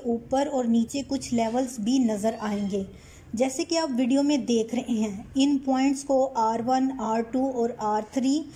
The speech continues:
pivot point, <clears throat> pivot point कहा जाता है। pivot point के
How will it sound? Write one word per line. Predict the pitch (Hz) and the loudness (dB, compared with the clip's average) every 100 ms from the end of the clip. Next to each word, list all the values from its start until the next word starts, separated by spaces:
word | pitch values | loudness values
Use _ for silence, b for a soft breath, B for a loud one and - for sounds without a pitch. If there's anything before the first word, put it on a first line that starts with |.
| B B B - | B B B 0
pivot | 311 311 339 | 0 2 0
point, | 294 269 262 254 - - - - - - - - - | 2 2 2 -2 -8 -16 -20 -18 -18 -18 -16 -14 -2
<clears throat> | 254 254 262 | 2 2 2
pivot | 285 302 320 311 | 0 0 0 0
point | 254 254 | 0 0
कहा | 240 226 | -2 -2
जाता | 220 226 - 190 | 0 -2 -2 -4
है। | 220 208 - B B B 311 | -4 -6 -14 B B B 2
pivot | 311 370 381 | 2 2 0
point | 381 349 | 0 0
के | 339 | 0